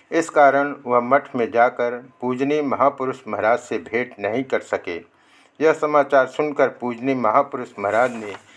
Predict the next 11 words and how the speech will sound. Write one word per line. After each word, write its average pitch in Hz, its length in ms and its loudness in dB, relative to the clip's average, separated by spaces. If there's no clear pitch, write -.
खबर 139 380 2
भेजी 127 640 -2
कि 139 160 -8
वह 120 180 0
स्वयं 143 320 0
ही 120 200 -4
उद्बोधन 113 600 -4
कार्यालय 113 540 2
में 107 240 -6
माँ 135 200 4
के 143 340 -4